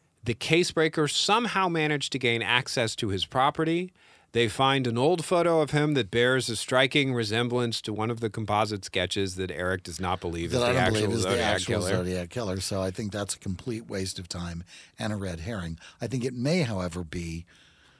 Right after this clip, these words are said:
Speaker 2: that guy Kay who probably killed a cab driver when he robbed him.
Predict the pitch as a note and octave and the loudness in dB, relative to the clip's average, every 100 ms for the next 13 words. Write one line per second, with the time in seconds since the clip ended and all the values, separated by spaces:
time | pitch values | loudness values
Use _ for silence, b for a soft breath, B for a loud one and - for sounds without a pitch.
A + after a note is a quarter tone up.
0 | b - G#2 A2 A2+ G2+ F2+ E2+ - C3 | b -6 -6 -6 -6 -4 -2 -4 -4 -4
1 | G#2+ F2 E2 - G2 - G2 F#2 F2+ F2+ | -2 -4 -8 -6 -6 -4 -4 -4 -6 -6
2 | E2 F#2 E2 E2 D#2 B2 G#2 F#2+ E2+ F2+ | -6 -6 -6 -10 -6 -4 -4 -6 -8 -8
3 | E2+ D#2+ F#2 F2+ E2 - - | -8 -6 -6 -6 -10 -16 -18